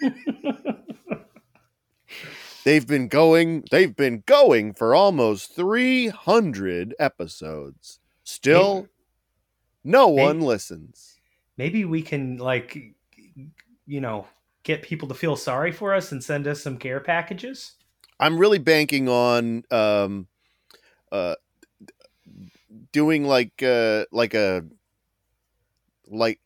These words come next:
Speaker 2: like Vincent Van Gogh, and, like, they'll say, "You know, no one, no one even listened." There were, like, they were averaging, like, eighteen listeners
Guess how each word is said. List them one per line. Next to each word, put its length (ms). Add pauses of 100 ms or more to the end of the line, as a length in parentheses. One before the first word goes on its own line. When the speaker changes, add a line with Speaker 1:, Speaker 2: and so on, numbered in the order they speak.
Speaker 2:
like 220
Vincent 500
Van 340
Gogh, 500
and, 220
like, 360
they'll 160
say, 220
"You 120
know, 200
no 200
one, 440
no 200
one 120
even 300
listened." 320
There 140
were, 120
like, 380 (720)
they 100
were 140
averaging, 600
like, 260 (380)
eighteen 600
listeners 960